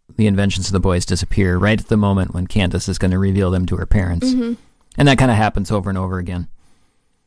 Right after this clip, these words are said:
Speaker 1: Which, which makes the show in a way you can sort of watch any episode in any order and it doesn't matter.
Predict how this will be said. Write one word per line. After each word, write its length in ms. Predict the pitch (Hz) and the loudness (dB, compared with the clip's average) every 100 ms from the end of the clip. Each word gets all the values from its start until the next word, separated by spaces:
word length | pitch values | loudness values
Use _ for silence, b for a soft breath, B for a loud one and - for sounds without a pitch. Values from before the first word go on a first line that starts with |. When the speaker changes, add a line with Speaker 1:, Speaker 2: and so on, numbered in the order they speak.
| _ - | _ -20
Speaker 1:
Which, 180 | - 139 | -4 -4
which 240 | 139 165 - | 0 -2 0
makes 200 | 208 - | -2 0
the 80 | 170 | -2
show 240 | - 139 | 0 2
in 60 | 123 | 2
a 40 | |
way 120 | 120 | 2
you 140 | 113 113 | 2 0
can 260 | 117 110 | 0 -2
sort 180 | - 127 | 0 0
of 100 | 104 | 2
watch 260 | 107 101 110 | 0 0 -2
any 200 | 107 95 | -2 -2
episode 420 | 101 104 107 98 | -4 -2 0 0
in 120 | 95 | 0
any 200 | 92 92 | -2 -4
order 300 | 87 92 98 | -4 -4 -4
and 100 | 98 | -4
it 60 | 87 | -4
doesn't 260 | 185 - 90 | -6 -8 -8
matter. 460 | 92 90 98 98 | -8 -4 -4 -4